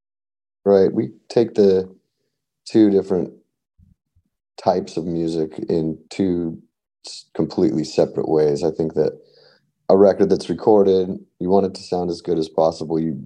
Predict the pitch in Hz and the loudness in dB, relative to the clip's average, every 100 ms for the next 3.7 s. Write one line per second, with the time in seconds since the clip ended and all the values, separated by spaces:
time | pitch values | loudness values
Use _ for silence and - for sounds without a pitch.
0 | - - 87 85 - 78 - - - 85 | -14 -4 -2 -2 -2 -2 -2 -8 -6 0
1 | 80 78 76 - _ _ _ _ _ _ | 2 2 2 -2 _ _ _ _ _ _
2 | - 82 78 69 82 80 80 78 - 82 | -6 -4 -4 -6 -4 -2 -2 -6 -2 -2
3 | 73 76 76 85 80 76 | -2 -8 -4 -2 -2 -4